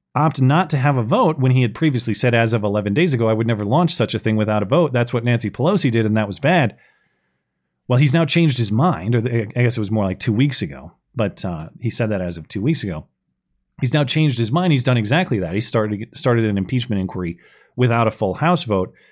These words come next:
Well, that would imply that he doesn't have the support or the votes necessary to actually do it.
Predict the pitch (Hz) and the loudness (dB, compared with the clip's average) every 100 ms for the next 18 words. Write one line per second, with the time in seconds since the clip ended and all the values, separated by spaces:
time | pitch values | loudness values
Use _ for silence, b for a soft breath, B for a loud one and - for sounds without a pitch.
0 | b b - 180 302 254 - 151 202 120 | b b 0 0 2 0 0 -2 0 2
1 | 123 151 127 135 131 - 139 113 117 196 | 2 0 0 0 -2 -2 -2 0 2 2
2 | 143 147 - 151 156 143 117 123 - 117 | 2 0 0 2 2 2 0 0 -2 -2
3 | 139 139 139 117 110 104 123 120 113 123 | 0 0 0 0 0 0 0 0 0 0
4 | 120 - 110 101 101 107 107 92 90 - | 0 0 0 2 -2 -4 -6 -6 -6 -2
5 | 247 110 - - | 0 0 -4 -14